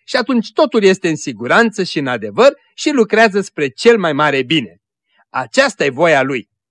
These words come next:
Citim deci că au adus măgărușul la Iisus, apoi și-au aruncat hainele pe el.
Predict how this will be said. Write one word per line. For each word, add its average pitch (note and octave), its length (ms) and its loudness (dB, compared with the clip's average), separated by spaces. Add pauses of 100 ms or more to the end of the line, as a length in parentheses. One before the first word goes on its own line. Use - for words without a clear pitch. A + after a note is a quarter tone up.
(840)
Citim C#4+ 360 -4
deci B3+ 260 -4
că A#3+ 180 4 (100)
au F3 180 4
adus F3 300 2
măgărușul F#3 560 0
la D3+ 140 2
Iisus, C#3 360 -4 (120)
apoi D#4 480 -2
și-au B3+ 220 2
aruncat G3+ 440 0
hainele D3+ 420 -2
pe C3+ 180 -2
el. A#2+ 200 -6